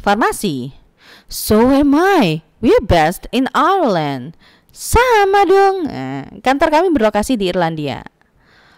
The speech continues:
Oh, we work with, with an Irish company. They package our drugs for the Brazilian market. Oh, kami juga bekerja sama dengan perusahaan Irlandia.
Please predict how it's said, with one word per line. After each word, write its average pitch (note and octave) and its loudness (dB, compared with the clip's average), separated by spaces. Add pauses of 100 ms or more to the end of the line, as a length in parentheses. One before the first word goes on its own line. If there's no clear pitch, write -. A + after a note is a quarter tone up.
(200)
Oh, F3+ 2
we A#3+ 2
work F4+ 0
with, E4+ -2
with C#4 0
an E4+ 0
Irish E4+ 2
company. E3+ -4
They F3+ -4
package A3 -2
our E3 0
drugs - -2
for F3+ 0 (240)
the G#3+ -2
Brazilian G#3 2
market. - -6 (800)
Oh, E4+ 4
kami E4+ 0
juga D4+ 4
bekerja C4 0
sama F#4 2
dengan G3+ 0
perusahaan F#3+ -2
Irlandia. E3 -2